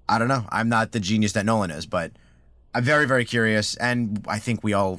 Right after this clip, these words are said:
can agree we're, we are at the point where a-, anything Nolan slaps his name on, it can be like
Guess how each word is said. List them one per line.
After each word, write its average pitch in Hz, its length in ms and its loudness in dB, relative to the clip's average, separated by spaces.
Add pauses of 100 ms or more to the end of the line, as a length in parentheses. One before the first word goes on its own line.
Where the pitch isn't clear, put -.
can 95 120 -8
agree 90 380 -6
we're, 87 300 -6 (520)
we 156 180 2
are 156 40 4
at 143 100 4
the 131 80 -2
point 131 260 0
where 113 320 0
a-, 101 120 -12 (160)
anything 156 360 2
Nolan 120 280 2
slaps 104 280 -2
his 92 120 -8
name 90 240 -6
on, 80 160 -6
it 110 80 -4
can 120 140 0
be 117 140 2
like 110 300 0